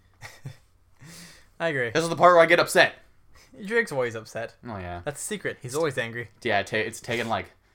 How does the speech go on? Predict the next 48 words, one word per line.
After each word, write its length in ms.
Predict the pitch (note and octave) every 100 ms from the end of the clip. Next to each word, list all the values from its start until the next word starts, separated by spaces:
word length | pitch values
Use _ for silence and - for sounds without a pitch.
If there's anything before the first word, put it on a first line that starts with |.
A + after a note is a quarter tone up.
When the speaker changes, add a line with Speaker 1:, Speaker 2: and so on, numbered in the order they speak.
| _
Speaker 2:
you 80 | A#2
know, 80 | G2+
it's 80 | G2
probably 180 | A2
gonna 140 | G#2+ G2
take, 260 | - G2
like, 140 | - -
fifteen 300 | G2+ - F#2+
years 140 | F#2
off 140 | G2 F#2
my 100 | G2
life, 280 | G2 G2+ -
you 60 | G#2+
know, 80 |
at 80 | G2
the 100 | G2
end. 200 | G2+ G2+ - _
Speaker 1:
That's 180 | - -
fair. 160 | A#2 - _ _ - - _ -
Speaker 2:
When 140 | A#2
I 80 | A2
finally 380 | G2 G#2+ G#2 G#2+
ascend 360 | G2 - G2 G2+
to 80 | G2+
meme 280 | G2 F#2+ F#2
heaven. 400 | G2 G2 G2+ G#2
Speaker 1:
<laughs> 20 |
To 480 | D#3+ F3 G3 E3 D3+
memedom. 460 | D3+ C#3+ C#3+ D3 C#3
Speaker 2:
To 60 | -
memedom. 240 | A2+ G#2 G#2
Speaker 1:
Meme, 260 | E3 E3+
meme 180 | D#3 D#3
Jesus. 440 | C#3+ C#3+ D#3+ - _ _ _ _ _ _ _ _ _ _ _ _ - -
But 100 | B3+
no, 180 | F3 A2+
so 240 | - F3
now 220 | D#3+ D#3
I 140 | C3+ F3+
wanna 200 | F#3 C#3
talk 240 | - C3
about 460 | B2+ A#2+ A2 A#2 - _ -
the 80 |
real 280 | B2 - A2+
way 120 | C3 A2+
to 60 |
play 160 | A2+ A#2
Kingdra, 440 | - B2 C3 D3+